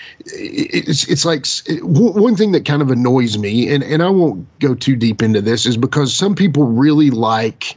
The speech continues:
you to do stuff <laughs> for, for free. You know what I'm saying? Like, I love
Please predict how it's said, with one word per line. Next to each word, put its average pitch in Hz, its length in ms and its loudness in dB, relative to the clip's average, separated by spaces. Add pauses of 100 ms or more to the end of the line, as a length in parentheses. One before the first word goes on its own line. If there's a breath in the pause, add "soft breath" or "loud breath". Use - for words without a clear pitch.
(100)
you 127 400 4
to 123 160 0
do 135 260 2
stuff 104 460 -2
<laughs> - 260 -12
for, - 160 0 (480 loud breath)
for 131 240 0
free. 117 640 -2
You 135 160 2
know 151 140 2
what 151 100 2
I'm 143 100 0
saying? 147 400 0
Like, 123 300 -2
I 135 200 -2
love 147 640 2